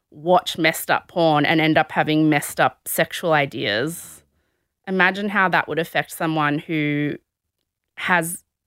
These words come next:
the thinking capacity of, like, a, a child. Like, how it's like, 'cause apparently he has some very messed up ideas about sex and sexually he's very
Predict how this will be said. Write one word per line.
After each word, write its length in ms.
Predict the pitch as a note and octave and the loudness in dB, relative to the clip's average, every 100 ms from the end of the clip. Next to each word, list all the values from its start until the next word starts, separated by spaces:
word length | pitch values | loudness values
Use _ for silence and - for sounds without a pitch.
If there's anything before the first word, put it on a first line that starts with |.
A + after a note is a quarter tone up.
| _ _ | _ _
the 140 | F3+ E3+ | -12 -10
thinking 440 | - E3 E3 E3 | -4 -4 -2 -4
capacity 540 | F3 E3+ B2+ - D#3+ | -2 -2 -2 -2 -4
of, 80 | D3+ | -2
like, 180 | D3+ - | -4 -4
a, 120 | D3+ - | -8 -10
a 80 | D#3+ | -12
child. 600 | - C#3+ A#2 A3+ F#4 F4 F#3 | -4 0 2 2 -2 -4 -2
Like, 200 | E3 - | -2 0
how 160 | E3+ | -2
it's 140 | - - | 0 -2
like, 180 | E3 - - _ | -4 -4 -20 _
'cause 180 | - G#3+ | -2 0
apparently 560 | A3+ - C4 C4+ G#3 G3+ | 0 2 2 2 0 -4
he 240 | - F#3+ | -2 -4
has 200 | G3 F3 | -2 -4
some 240 | - E3 D#3 | -4 -4 -4
very 400 | D#3 E3 D#3 D#3 | -2 2 2 2
messed 300 | D3 - C#3 | 0 -4 -12
up 140 | - | -6
ideas 400 | C3 B2 C3 B2 | -8 -6 -10 -8
about 240 | B2 A#2 | -4 -4
sex 360 | - C3 - - | -4 -8 -10 -12
and 120 | C3 | -12
sexually 480 | - C#3+ - - C#3+ | -8 -10 -10 -8 -8
he's 180 | D3+ D3 | -8 -12
very 540 | D3+ C3+ C3+ C#3 - | -8 -8 -6 -8 -12